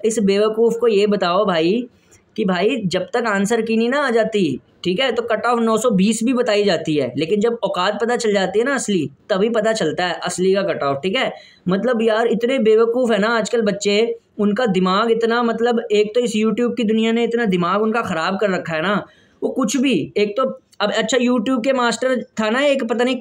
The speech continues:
कौन सा, मैं नाम नहीं लूँगा, एक कोई YouTube का मास्टर था सिविल वालों का, चश्मा सा पहनता है वो, ठीक है, आते ही ना सिविल वालों की एक मेरिट लिस्ट ले आया था नकली सी,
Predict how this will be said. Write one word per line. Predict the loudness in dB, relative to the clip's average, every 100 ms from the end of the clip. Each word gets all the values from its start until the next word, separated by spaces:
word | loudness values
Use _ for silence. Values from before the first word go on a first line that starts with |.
| -6
कौन | -2 0 0
सा, | 0
मैं | 0
नाम | 0 2 2
नहीं | 2
लूँगा, | 2 2 0 -4 -10 _ _ _ _ _ _ -10 -4
एक | 0
कोई | 0 2
YouTube | 0 0 -2
का | 0
मास्टर | 0 -2 -2 -2
था | -2
सिविल | 0 0 2
वालों | 2 0
का, | 0 -2 -4 -4
चश्मा | -2 -2 -2
सा | -2
पहनता | -2 -2 -2 0
है | 0
वो, | -2 -4 -18 -20 -6
ठीक | -2 -2
है, | -2 -6 _
आते | -2 -2 0
ही | 0 0
ना | -2
सिविल | -2 -2 0
वालों | 0 0
की | -2
एक | -2
मेरिट | -2 0 0 -2
लिस्ट | -4 -2
ले | 0
आया | 2 2
था | 0
नकली | 0 0 0 0
सी, | 0